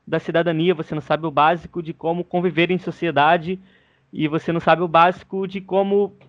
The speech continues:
realmente trabalhar. É uma coisa que eu, eu, eu sinto muito isso, que, é, saindo do técnico, se você não, não tem um ensino médio técnico, você não, você não sabe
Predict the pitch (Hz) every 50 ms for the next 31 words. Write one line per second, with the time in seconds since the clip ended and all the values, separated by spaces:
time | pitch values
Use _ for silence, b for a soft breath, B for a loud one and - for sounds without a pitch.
0 | _ - 156 175 196 202 190 190 202 202 190 - 208 208 202 190 - - 208 196
1 | 190 185 196 196 175 165 165 175 190 208 185 131 135 147 151 139 - 165 160 160
2 | 160 - - 160 160 - - 156 147 120 - 151 147 135 - - 170 165 - 165
3 | 160 170 190 190 - - - 165 175 190 - - 156 147 b b b b b b
4 | b b _ _ _ - 165 170 170 170 165 160 135 131 - _ _ _ _ _
5 | _ _ _ _ _ _ - 139 139 131 131 135 135 135 135 131 131 123 120 -
6 | - 170 156 165 180 196 208 208 190 196 160 160 175 - - - - 175 214 220
7 | - 175 151 147 131 - 127 113 - _ _ _ _ _ _ _ _ _ _ _
8 | _ _ _ _ _ _ - - - 151 165 156 - 190 202 208 214 202 190 185
9 | 180 180 180 - 180 175 175 175 165 165 160 - - 170 160 156 156 156 151 156
10 | 147 - - 170 185 196 190 175 151 147 - 147 151 143 160 156 - - 180 185
11 | 190 196 196 190 - _ _ _ _ _ _ - 175 185 - - 180 175 - -
12 | 202 214 220 - - 185 185 190 185